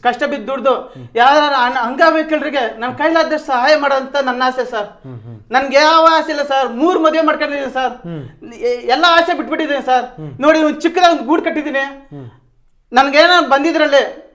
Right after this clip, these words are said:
Speaker 1: ಕೆಲವು ಜನಕ್ಕೆ, ಬಡವರು ಬಗ್ಗರಿಗೆ ಸಹಾಯ ಮಾಡ್ಕೊಂಡು ನನ್ ಜೀವನ ಕಲ್ಯಾಣ ಅಂತಿದ್ದೀನಿ ಸರ್.
Speaker 2: ಹ್ಮ್, ಹ್ಮ್, ಹ್ಮ್, ಹ್ಮ್. ಈಗ ಆಯ್ತು, ಈಗ ಹಾಡುಗಳ ಮಿಮಿಕ್ರಿ ಮಾಡ್ತಿರಲ್ವಾ?
Speaker 1: ಹೌದು ಸರ್.
Speaker 2: ಅದನ್ನ ವಿಚಿತ್ರವಾಗಿ ವಿಡಂಬನೆಯಿಂದ ಯಾಕೆ ಮಾಡೋದು? ಜನಗಳು ನಗಿಸ್ಬೇಕು ಅಂತನಾ ಅಥವಾ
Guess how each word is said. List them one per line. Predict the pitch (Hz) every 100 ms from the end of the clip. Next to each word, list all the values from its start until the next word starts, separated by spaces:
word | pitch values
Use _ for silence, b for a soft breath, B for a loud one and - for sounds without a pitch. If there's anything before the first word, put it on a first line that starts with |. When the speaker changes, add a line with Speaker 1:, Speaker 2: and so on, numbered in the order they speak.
| -
Speaker 1:
ಕೆಲವು | 262 269
ಜನಕ್ಕೆ, | 294 294
ಬಡವರು | 240 277 320
ಬಗ್ಗರಿಗೆ | 302 294 285 262 - -
ಸಹಾಯ | 262 277 302
ಮಾಡ್ಕೊಂಡು | 285 262 262 254 214
ನನ್ | 233 226
ಜೀವನ | 285 277 269
ಕಲ್ಯಾಣ | 254 247
ಅಂತಿದ್ದೀನಿ | 240 233 214 208
ಸರ್. | 202 185
Speaker 2:
ಹ್ಮ್, | - 143 135
ಹ್ಮ್, | 120 123
ಹ್ಮ್, | 110 117
ಹ್ಮ್. | 107 110 104 _ _ _ _ _ _
ಈಗ | 175 170
ಆಯ್ತು, | 226 180 156 202 196
ಈಗ | 165
ಹಾಡುಗಳ | 214 143 127 156 202 208 220
ಮಿಮಿಕ್ರಿ | 170 175 190 185
ಮಾಡ್ತಿರಲ್ವಾ? | 165 156 156 143 117 139 170
Speaker 1:
ಹೌದು | 185 180
ಸರ್. | 170 -
Speaker 2:
ಅದನ್ನ | 165 214 254 254 226 208 196
ವಿಚಿತ್ರವಾಗಿ | 175 147 147 175 254 254 240 233 233 240
ವಿಡಂಬನೆಯಿಂದ | 180 220 247 240 233 226 214
ಯಾಕೆ | 196 185 180
ಮಾಡೋದು? | 170 160 151
ಜನಗಳು | 127 147 185 208
ನಗಿಸ್ಬೇಕು | 175 165 208 226 208 190
ಅಂತನಾ | 202 196 285 311
ಅಥವಾ | 240 240